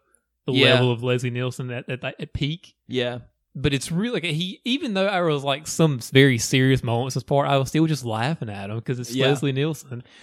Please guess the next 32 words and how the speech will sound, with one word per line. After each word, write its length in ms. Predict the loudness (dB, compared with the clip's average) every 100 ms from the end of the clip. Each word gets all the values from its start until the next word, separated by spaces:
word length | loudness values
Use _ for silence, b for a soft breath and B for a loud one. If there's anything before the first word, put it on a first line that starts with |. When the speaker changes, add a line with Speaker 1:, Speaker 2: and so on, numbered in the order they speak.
| B B B
Speaker 2:
Did 200 | 0 2
you 140 | 4 4
know 400 | 6 6 4 2
that 200 | 2 2
he 260 | 0 -4 -2
was 180 | -4 -4
considered 680 | -6 -2 2 4 4 2
for 160 | 0 2
the 80 | 4
role 280 | 4 4 2
of 100 | 2
Jack 320 | 2 0 -2
Torrance 380 | -4 -4 -4 -6
in 80 |
The 60 | -4
Shining? 420 | -4 -4 -6 -8 -6
Speaker 1:
Holy 540 | 6 8 8 6 2 -2
shit. 500 | -6 -4 -4 -4 -4
Speaker 2:
Dude, 260 | 0 0
I 140 | 2 0
would 240 | -2 -10 -14
love 400 | -10 -4 -2 -2
to 100 | -4
see 240 | -8 -8 -10
that. 280 | -8 -8 -12 _ -4
I 120 | -2
think, 480 | 0 0 -2 -6 -20 _ _ _ _ _ _ _ _
look, 220 | -4 -4 -6 _ -6
Jack 220 | -4 -2
Nicholson 640 | -2 0 -2 -2 -6 -6 -12 _ -20 -4
crushes 560 | -2 -2 -6 -10 -10
it, 180 | -10 -10